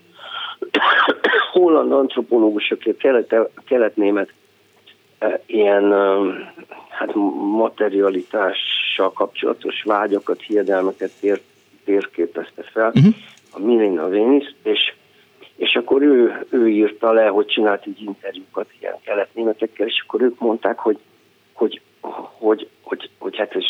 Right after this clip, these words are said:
Speaker 1: tehát ez szó se volt arról, hogyha az ember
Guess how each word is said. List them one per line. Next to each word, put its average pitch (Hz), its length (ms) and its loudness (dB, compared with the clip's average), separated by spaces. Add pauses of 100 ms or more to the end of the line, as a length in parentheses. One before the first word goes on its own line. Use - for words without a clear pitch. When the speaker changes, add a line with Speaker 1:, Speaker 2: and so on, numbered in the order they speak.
Speaker 1:
tehát - 180 -14
ez 90 60 -10 (340)
szó 127 120 0
se - 160 -2
volt 95 300 0
arról, 95 280 0
hogyha - 300 -6
az 87 100 -4
ember 90 340 -2